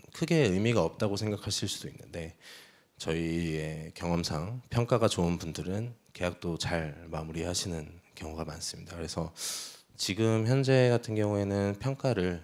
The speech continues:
가장 중요한 검증 요소로 보고 있고요. 어, 관련돼서 컴플레인 같은 경우에는 저희는 이제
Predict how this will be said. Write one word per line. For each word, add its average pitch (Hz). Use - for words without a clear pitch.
가장 87
중요한 90
검증 82
요소로 82
보고 80
있고요. 80
어, 78
관련돼서 120
컴플레인 131
같은 98
경우에는 90
저희는 87
이제 78